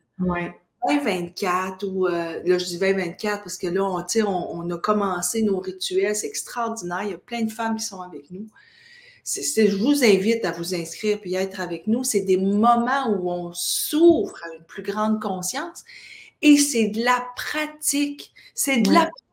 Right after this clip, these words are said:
Speaker 2: pratique d'aller chercher cette connaissance. Puis Rose, c'est, j'ai, j'ai, puis, tu sais, ça fait combien d'années qu'on, on est en spiritualité, toi puis moi, puis indépa-, avant qu'on commence à,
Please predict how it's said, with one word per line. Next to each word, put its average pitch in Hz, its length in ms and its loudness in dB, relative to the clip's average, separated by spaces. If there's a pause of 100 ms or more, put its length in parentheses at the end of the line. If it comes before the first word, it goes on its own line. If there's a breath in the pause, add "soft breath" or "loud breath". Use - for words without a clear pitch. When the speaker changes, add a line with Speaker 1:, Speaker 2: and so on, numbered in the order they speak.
(160)
Speaker 2:
pratique 339 340 2
d'aller 180 300 0
chercher 214 520 -4
cette - 300 -8
connaissance. 196 1040 -10 (520 soft breath)
Puis 233 120 2
Rose, 349 320 4
c'est, 240 220 0
j'ai, 214 260 2
j'ai, 220 160 2
puis, 226 400 -8
tu 359 120 0
sais, 349 200 0 (100)
ça 214 100 -4
fait 226 220 0
combien 233 340 0
d'années 262 340 0
qu'on, 202 260 -6
on 180 200 -6
est 196 80 0
en 185 100 -2
spiritualité, 190 800 -6
toi 208 200 -4
puis 180 120 -14
moi, 226 300 0
puis 196 100 -6
indépa-, 190 320 -2
avant 190 280 -2
qu'on 190 220 -6
commence 202 400 -6
à, 170 180 -6